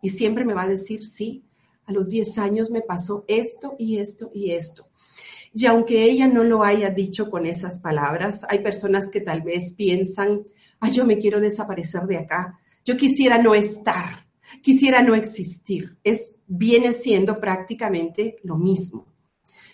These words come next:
Entonces, lo que se hace es primero encontrar dónde se origina ese "me quiero morir", que sería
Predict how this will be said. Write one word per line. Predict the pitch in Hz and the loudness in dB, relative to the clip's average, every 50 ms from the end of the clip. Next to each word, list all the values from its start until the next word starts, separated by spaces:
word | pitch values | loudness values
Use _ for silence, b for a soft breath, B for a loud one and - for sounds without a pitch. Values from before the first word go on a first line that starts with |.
| b b | b b
Entonces, | - 165 165 202 190 - 233 226 | -8 -4 -2 -2 0 2 4 6
lo | 226 220 226 | 6 6 6
que | 233 208 | 4 2
se | 220 - 208 185 | 2 0 2 4
hace | 196 214 220 - 269 269 233 214 | 4 4 2 2 0 2 2 2
es | 202 208 - | 0 -2 -2
primero | - 233 226 226 226 220 226 226 | -2 0 2 4 4 4 4 4
encontrar | 233 226 220 202 190 190 202 202 190 180 180 180 - _ _ _ _ _ _ _ _ _ _ _ | 2 2 0 -2 -2 0 0 2 2 0 0 -4 -8 _ _ _ _ _ _ _ _ _ _ _
dónde | - 196 190 - 262 262 302 320 339 392 440 427 | -16 -8 0 4 4 6 6 6 4 4 4 2
se | - - 302 254 | 0 -2 0 0
origina | 208 190 180 180 - - - 190 175 175 190 247 262 - - _ _ _ _ _ _ _ - | 2 2 0 -2 -6 -10 -6 -2 0 0 0 0 -2 -8 -14 _ _ _ _ _ _ _ -4
ese | 190 180 185 254 262 | -4 -2 0 0 0
"me | 240 170 | 0 -2
quiero | 175 - 165 156 - | -4 -6 -6 -6 -6
morir", | 147 170 - 214 220 156 - - - _ _ _ _ _ _ _ _ _ _ _ _ | -6 -6 -6 -4 -6 -6 -6 -10 -14 _ _ _ _ _ _ _ _ _ _ _ _
que | - 190 | -6 -4
sería | 175 190 165 175 180 196 226 262 - - - _ | -2 -2 -2 2 2 2 2 0 -2 -8 -14 _